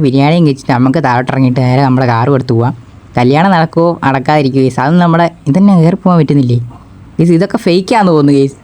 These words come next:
ഇതെന്താണിത്? ഇവിടെ സ്റ്റെയർ പണിതിട്ടിട്ട്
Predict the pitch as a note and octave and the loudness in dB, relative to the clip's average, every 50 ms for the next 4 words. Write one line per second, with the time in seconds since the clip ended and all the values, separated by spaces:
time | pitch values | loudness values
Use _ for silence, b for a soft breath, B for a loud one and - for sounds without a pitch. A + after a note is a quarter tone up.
0 | - - - - - - - - F#3+ F#3+ G3+ A3+ A3+ A3 A3 G#3+ G#3+ A3 G#3+ - | -20 -20 -20 -20 -20 -12 -6 -4 0 0 2 2 2 2 2 2 0 -2 -4 -8
1 | - - - - - _ - _ - - - D#3+ E3 G3+ G#3 G#3 - F#3 F3 F#3 | -18 -20 -20 -20 -20 _ -20 _ -16 -8 -4 -2 0 0 -2 -2 -2 -2 0 0
2 | G#3 A#3 A#3 G#3+ G3+ G3 F#3+ F3+ F3+ E3+ E3 | 0 2 2 2 2 0 0 0 0 0 0